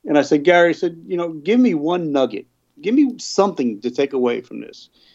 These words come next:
He said, "Rich," he said, "this is something I'm gonna tell you." And I, and, um, he's like, "Yeah, I tell everybody it." He said, "But I think, you know, it's,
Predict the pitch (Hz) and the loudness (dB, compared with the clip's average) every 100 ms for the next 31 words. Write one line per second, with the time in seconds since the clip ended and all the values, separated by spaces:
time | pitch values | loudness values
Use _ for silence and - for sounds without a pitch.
0 | _ _ - 120 123 110 113 139 - - | _ _ -8 -2 2 2 4 2 0 -12
1 | - _ _ - 120 117 110 107 - _ | -20 _ _ -10 -8 -2 -2 -4 -10 _
2 | _ _ _ _ _ - _ 320 208 135 | _ _ _ _ _ -20 _ -4 2 2
3 | 139 151 151 151 139 139 139 127 131 120 | 2 0 2 2 2 2 0 -2 -2 0
4 | 113 107 107 107 110 _ _ - 110 107 | -2 -6 -8 -10 -12 _ _ -16 -14 -12
5 | 104 101 101 101 101 98 95 120 117 117 | -10 -10 -8 -8 -8 -12 -8 -4 0 0
6 | 107 _ - _ _ _ - - 156 165 | -2 _ -20 _ _ _ -2 4 6 6
7 | 170 185 175 170 170 160 165 175 170 147 | 4 4 4 2 0 0 0 -2 -4 -8
8 | 131 135 123 123 127 127 139 123 _ _ | -8 -8 -8 -10 -10 -10 -10 -12 _ _
9 | 120 110 110 113 - - | -18 -16 -16 -16 -20 -20